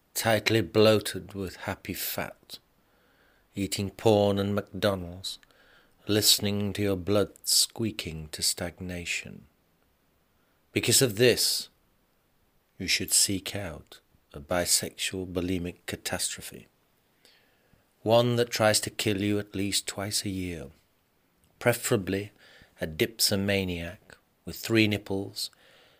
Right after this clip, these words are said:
and an I Q of above one hundred and twenty-two.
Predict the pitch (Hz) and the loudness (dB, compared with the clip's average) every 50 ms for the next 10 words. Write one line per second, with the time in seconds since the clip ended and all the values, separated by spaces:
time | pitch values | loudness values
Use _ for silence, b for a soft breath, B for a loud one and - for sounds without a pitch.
0 | b b b b - 90 90 90 90 90 92 92 92 90 - - - - 101 92 | b b b b -6 -2 -2 0 0 2 2 2 2 0 -2 -6 -4 -2 -2 -2
1 | 92 95 95 95 - - - 85 87 80 78 82 90 90 90 90 - - - _ | -2 -4 -6 -8 -12 -14 -12 -10 -10 -8 -6 -4 -4 -4 -4 -6 -10 -16 -18 _
2 | - 90 82 82 80 76 78 87 85 82 80 85 78 80 82 - - 92 87 80 | -12 -10 -8 -8 -10 -10 -10 -10 -10 -8 -8 -8 -8 -8 -8 -8 -6 -6 -6 -6
3 | - - 87 - - - - 87 76 76 | -6 -8 -8 -6 -6 -6 -6 -6 -8 -10